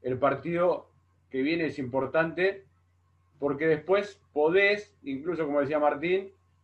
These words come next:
ir a pelear la, el primer puesto con Nacional en Uruguay. Ya Racing con un par de partidos encima, ir a buscar la victoria en Uruguay, ¿no?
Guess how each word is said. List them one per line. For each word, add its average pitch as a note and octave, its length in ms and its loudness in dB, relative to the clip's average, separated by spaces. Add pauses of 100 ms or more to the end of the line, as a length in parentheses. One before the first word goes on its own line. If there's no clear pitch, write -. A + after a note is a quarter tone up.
(160)
ir C#3+ 160 2
a D3 100 6
pelear D3 300 2
la, C3 320 2
el C3 180 -6
primer D3 280 -2
puesto D#3+ 240 -4
con C3 140 -4
Nacional C#3 400 0
en B2+ 80 0
Uruguay. B2+ 480 2 (240)
Ya B2+ 140 -6
Racing C3 300 -2
con C3 120 -4
un B2 100 -4
par C3 120 0
de B2+ 60 0
partidos B2+ 360 -6
encima, D#3+ 600 -6 (220)
ir B2 140 -2
a B2 40 4
buscar B2 340 -2
la B2+ 100 2
victoria A#2 380 -4
en A2 80 -12
Uruguay, A2 380 -12
¿no? A#2 160 -20